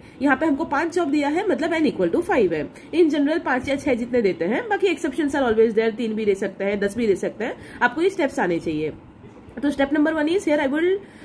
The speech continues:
uh, quickly try to solve this example and explain it to you कि ये कैसे होगा, right? बहुत easy वे से आप ये चीज कर सकते हो, आपको बस steps याद होने चाहिए। तो guys, step number one क्या करना है, आपको याद रखना है, arrange the given jobs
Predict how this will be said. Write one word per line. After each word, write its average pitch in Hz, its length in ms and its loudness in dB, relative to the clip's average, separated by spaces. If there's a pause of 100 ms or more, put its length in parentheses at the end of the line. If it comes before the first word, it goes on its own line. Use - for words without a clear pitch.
(160)
uh, 214 120 2 (140)
quickly 370 360 4
try 277 260 -2
to 311 380 -2 (340)
solve 269 200 4
this 311 180 -2
example 214 320 0
and 311 180 2
explain 262 260 0
it 247 200 -2
to 240 140 0
you 359 100 0
कि 466 140 4
ये 453 60 6
कैसे 254 240 0
होगा, 175 260 2
right? 277 200 2
बहुत 277 240 2
easy 262 220 2
वे 277 120 2
से 269 120 -2
आप 240 120 0
ये 247 80 0
चीज 233 200 -4
कर 180 120 -2
सकते 170 280 -4
हो, 233 220 0 (300)
आपको 262 220 2
बस 403 120 0
steps 320 300 0
याद 226 180 2
होने 196 200 2
चाहिए। 185 360 0 (240)
तो 277 80 0
guys, 339 200 4
step 349 280 -4
number 403 240 2
one 311 200 2
क्या 302 120 0
करना 226 220 -2
है, 247 120 0
आपको 233 220 2
याद 202 200 2
रखना 196 220 -2
है, 285 240 -2
arrange 320 380 0
the 370 120 0
given 233 300 2
jobs 285 280 0